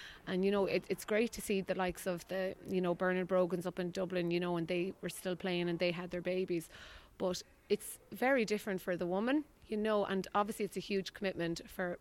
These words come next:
partners to work together and, you know, to have children and be able to go out and play in that. But for the girl, y-, you're the one who has to carry the kids. So for me, it's putting off having children until I'm finished football.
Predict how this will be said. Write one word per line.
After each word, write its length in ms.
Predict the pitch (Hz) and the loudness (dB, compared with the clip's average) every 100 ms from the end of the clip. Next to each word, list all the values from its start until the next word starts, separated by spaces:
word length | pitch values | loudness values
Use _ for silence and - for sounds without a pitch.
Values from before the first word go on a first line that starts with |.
| - | -4
partners 460 | 202 185 175 175 | 0 0 0 -4
to 140 | - 180 | -4 -4
work 200 | 170 - | -4 -4
together 480 | - 180 180 165 - | 0 2 2 0 -2
and, 400 | 165 160 160 - | -2 -2 -2 -4
you 140 | 180 | -4
know, 120 | 175 165 | -2 -4
to 120 | - | -4
have 180 | 185 170 | -4 -2
children 380 | 190 170 170 160 | -2 -2 -2 -2
and 100 | 170 | -2
be 140 | 175 | 0
able 100 | 170 | -2
to 100 | 165 - | -4 2
go 100 | 180 | 4
out 120 | 175 | 4
and 120 | 170 | -2
play 200 | 196 180 | -2 0
in 120 | 170 | 0
that. 180 | 170 160 196 | -2 -4 -4
But 100 | 175 - - - - | -6 -10 -18 -20 -12
for 100 | - | -4
the 80 | 196 | -2
girl, 440 | 180 196 196 180 175 - | 4 4 4 2 -4 -10
y-, 100 | 165 | -10
you're 300 | - 196 226 | -6 0 2
the 140 | 220 196 | 2 0
one 120 | 185 | -2
who 120 | 165 | -2
has 100 | 175 | -6
to 80 | - | -6
carry 220 | - 175 | -4 -2
the 80 | 151 | -2
kids. 320 | - 202 175 - - - - | 2 0 0 -10 -18 -20 -12
So 200 | - 180 | -4 -2
for 180 | - 190 | 0 2
me, 240 | 208 220 - | 2 2 0
it's 160 | 185 | -4
putting 340 | - - 185 180 | -4 -4 -2 0
off 200 | 170 - | -2 -2
having 260 | 180 170 | -4 -4
children 480 | 160 190 180 175 165 - | -2 -2 0 0 -2 -4
until 300 | 180 170 180 | -4 -2 0
I'm 100 | 170 | -2
finished 300 | 170 180 170 | -2 -4 -4
football. 320 | 202 - 285 | -8 -2 -2